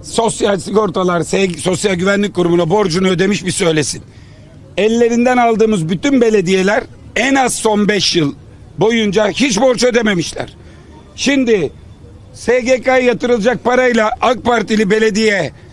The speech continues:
zamanında hizmet yapacak. Sonra onun S G K'yı ödemeyip kendisine kullandığı parayı bugün biz ödeyeceğiz ak Partililer için. Millet zaten bu zihniyetten yıldığı için dört yüz on iki belediyeyi bize verdi.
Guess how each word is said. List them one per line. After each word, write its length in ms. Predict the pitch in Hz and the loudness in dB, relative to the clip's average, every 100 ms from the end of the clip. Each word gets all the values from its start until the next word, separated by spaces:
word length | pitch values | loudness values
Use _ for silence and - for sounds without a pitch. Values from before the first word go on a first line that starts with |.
| - | -16
zamanında 640 | - 196 220 220 220 202 190 | -2 0 2 2 2 2 0
hizmet 440 | 180 185 247 254 | 0 0 -2 0
yapacak. 400 | 233 190 240 - - - - - - - - - - | -2 0 -2 -2 -8 -20 -20 -20 -20 -20 -20 -20 -18
Sonra 580 | - 262 294 262 262 233 - - - - - - | -4 0 2 2 0 -4 -10 -20 -20 -20 -20 -4
onun 480 | 226 254 285 247 165 - - - - | 0 0 0 -2 -4 -10 -20 -20 -20
S 260 | - - 233 | -8 -2 0
G 200 | 220 254 | 0 -2
K'yı 260 | 247 247 254 | 0 0 2
ödemeyip 480 | 247 262 262 226 170 - - - - | 2 0 0 -2 -4 -14 -20 -20 -4
kendisine 560 | 220 240 233 233 269 226 | 0 0 0 0 0 0
kullandığı 520 | 233 220 214 208 185 | 0 2 2 0 0
parayı 460 | 240 233 233 254 - - | 0 0 0 -2 -4 -8
bugün 300 | 202 226 240 | -4 0 0
biz 140 | 262 240 | 0 0
ödeyeceğiz 400 | 226 190 165 160 | 0 0 -2 -2
ak 160 | 151 | -4
Partililer 460 | - 143 156 139 139 | -4 -6 -4 -6 -6
için. 300 | 135 - - - - - - - - - - - | -4 -4 -6 -12 -20 -20 -20 -20 -20 -20 -20 -6
Millet 360 | 143 233 277 220 | 0 2 2 0
zaten 460 | 180 262 269 214 | 0 0 0 0
bu 60 | 185 | 0
zihniyetten 640 | 202 247 240 240 196 240 | 0 0 0 0 0 -2
yıldığı 360 | 240 214 220 226 | 0 0 0 0
için 440 | 269 233 202 165 | 0 0 -2 0
dört 200 | 220 190 | 0 -2
yüz 120 | 202 | -2
on 100 | 208 | 0
iki 220 | 214 170 190 | 0 0 0
belediyeyi 440 | 196 180 185 185 | 2 2 2 2
bize 240 | 160 185 | 2 2
verdi. 260 | 170 147 120 | 0 0 -4